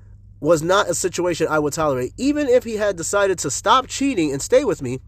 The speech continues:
I had no trust in him. So no cheating is fun, isn't fun for the person being cheated on once the cheater is caught." Yeah, because there's, there's always a victim. Cheating is not a victimless crime. Somebody is going to suffer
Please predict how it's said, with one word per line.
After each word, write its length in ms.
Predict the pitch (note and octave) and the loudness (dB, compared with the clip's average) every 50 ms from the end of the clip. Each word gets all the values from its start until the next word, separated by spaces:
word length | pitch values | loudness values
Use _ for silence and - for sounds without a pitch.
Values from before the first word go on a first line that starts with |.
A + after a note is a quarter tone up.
| - - | -16 -6
I 100 | - F3+ | -4 -2
had 200 | F#3+ G#3 G#3 F#3+ | 0 2 2 2
no 220 | F3+ F3+ G3 A3+ B3+ | 2 2 2 2 2
trust 400 | - - - A3 A3 - - D3 | -2 -4 -4 -4 -4 -4 -6 -8
in 60 | B2 | -8
him. 160 | A#2+ A#2+ G2+ | -8 -8 -8
So 200 | - - D3+ C#3 | -4 -2 -2 0
no 380 | C#3 D3 F3+ G3+ A3+ A#3+ B3 A#3 | 0 0 4 4 4 4 2 0
cheating 500 | - - - - C#4+ D4 A#3 F#3 F3 E3 | -6 -8 -2 0 0 2 2 0 -2 0
is 220 | C3+ D3+ C#3 - | -4 -4 -6 -6
fun, 220 | - - A3+ A3+ - | -6 -4 -4 -2 -2
isn't 260 | G3 A3 A#3+ - - | -2 -2 -2 -4 -4
fun 340 | - A#3 C4 C4 G3+ F#3 F3+ - - - - - - - | 0 0 2 2 2 0 -4 -10 -18 -20 -20 -20 -20 -14
for 100 | - - | -6 -4
the 60 | E3+ | -4
person 300 | D#3+ G3 G3+ F#3+ E3+ E3+ | 0 2 0 0 0 0
being 160 | E3+ E3+ D#3+ D3 | -2 -2 -2 -2
cheated 260 | - B3 A#3+ G3 F3+ | -4 -4 -2 0 2
on 260 | D#3 C#3+ C#3 C3+ C3 | 2 2 2 0 0
once 180 | D3+ E3+ D#3 - | 0 0 0 -2
the 60 | C#3+ | -6
cheater 240 | - - E3+ D3+ C#3 | -8 -6 -4 -4 -4
is 80 | A#2 | -4
caught." 260 | - - D3+ B2 - - - - - - - - - - - - - - | -4 -4 -4 -4 -4 -6 -14 -20 -20 -20 -20 -20 -20 -20 -20 -18 -8 0
Yeah, 160 | A#3+ D4 C#4+ | 2 2 2
because 260 | F#3+ F#3 E3 G3+ F3 | 2 4 4 4 4
there's, 180 | G3 G3+ F3+ F#3 | 4 4 2 2
there's 180 | - F#3+ G#3 G3+ | 2 2 6 6
always 220 | A#3 A#3 A#3 G3+ | 8 8 8 6
a 60 | G3+ | 6
victim. 360 | F#3+ A3 A3 - D3+ A2 - - - - - - _ - - - - - - - | 4 2 0 0 -2 -8 -8 -12 -20 -20 -20 -20 _ -20 -20 -20 -20 -20 -20 -14
Cheating 340 | - - A#3 A#3+ A#3+ B3 | -10 -8 -6 -4 -2 2
is 100 | G#3 E3 | 2 4
not 200 | C#3+ E3+ F#3+ G3 | 4 6 6 6
a 40 | F#3 | 6
victimless 460 | D3+ D3 F3+ - F3 D#3+ E3 D#3+ - | 6 4 2 0 2 0 0 -2 -2
crime. 340 | - D#3+ E3 D3 A#2 F#2+ F2+ - - - - - - - - - - | -2 -2 -2 -2 -2 -4 -8 -14 -20 -20 -20 -20 -20 -20 -20 -18 -10
Somebody 840 | - - - E3+ G3+ B3 A#3+ A3 G3+ G3 G3 F#3 F#3 F#3 F#3 F#3+ - _ _ - - _ _ - - | -4 0 2 4 4 4 4 6 6 6 6 6 4 2 -2 -6 -10 _ _ -20 -20 _ _ -10 -8
is 140 | D3+ C#3+ | -8 -6
going 220 | C3 F3+ F3 E3 D3 | -2 0 0 0 0
to 140 | - D3 C3+ | 0 -2 -2
suffer 560 | - - - G#3 F#3 - - C#3 B2+ A#2 | 0 2 4 4 2 4 4 4 4 4